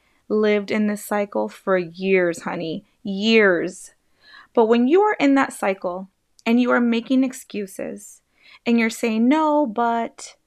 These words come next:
I will change when. No, but I will not break up with this person because they're good. No, but," when we are in that but phase, we are not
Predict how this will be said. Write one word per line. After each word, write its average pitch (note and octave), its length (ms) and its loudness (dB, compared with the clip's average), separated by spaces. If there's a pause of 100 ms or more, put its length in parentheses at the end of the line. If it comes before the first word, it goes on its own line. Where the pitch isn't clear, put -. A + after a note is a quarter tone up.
(360)
I A#3 120 6
will A#3+ 160 2
change A3 560 -2
when. F#3+ 540 -8 (360)
No, C#4+ 320 2
but A#3 500 -4
I A3 100 -2
will G#3+ 160 -4
not G#3 300 -4
break G#3 200 -6
up G3+ 160 -8
with G#3 100 -8
this G#3 160 -12
person G#3 440 -8
because G3 680 -12
they're G3+ 480 -8
good. - 380 -8 (400)
No, C#4+ 360 4
but," A3 280 -4
when B3 220 2
we C#4+ 200 0
are G4 140 -2
in C4+ 260 0
that A#3+ 260 0 (340)
but - 440 -4 (100)
phase, C#4+ 640 -6 (600)
we A3 160 -2
are F#3 80 -2
not F#3 600 -8